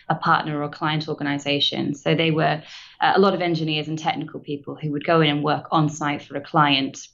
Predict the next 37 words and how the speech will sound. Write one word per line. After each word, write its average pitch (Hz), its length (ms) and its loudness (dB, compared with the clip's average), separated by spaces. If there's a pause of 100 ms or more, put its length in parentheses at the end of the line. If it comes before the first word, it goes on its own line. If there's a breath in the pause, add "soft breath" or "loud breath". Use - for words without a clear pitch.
(140)
And 170 500 4
when 202 280 4
they 180 120 2
did 175 220 -4
that, 160 380 -4
they 165 260 -4
would 147 220 -6
change 156 340 -4
their, 156 500 2
their 165 140 2
LinkedIn 190 460 0
profile 175 560 -6
so 165 180 -8
that 165 140 -8
they 160 80 -6
were 160 100 -6
suddenly 160 640 2 (320 loud breath)
looking 185 340 0
like 156 140 2
they 165 140 0
were 156 80 0
employees 156 480 0
of - 80 -10
the 156 80 -8
client 156 380 2
organization 156 680 -2
rather 151 280 0
than 147 200 -4
the 147 460 0
actual 156 300 -2
parent 147 440 0
organization. 143 880 -4 (100)
They 165 120 0
stopped - 240 0
communicating 165 760 2
with 156 260 -4
their 147 340 4